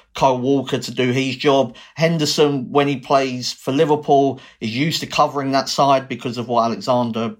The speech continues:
Arnold does, um, you know, um, in terms of going forward.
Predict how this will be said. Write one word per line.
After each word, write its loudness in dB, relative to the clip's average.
Arnold 0
does, 2
um, -4
you -4
know, -2
um, -4
in -4
terms -4
of -8
going 0
forward. 0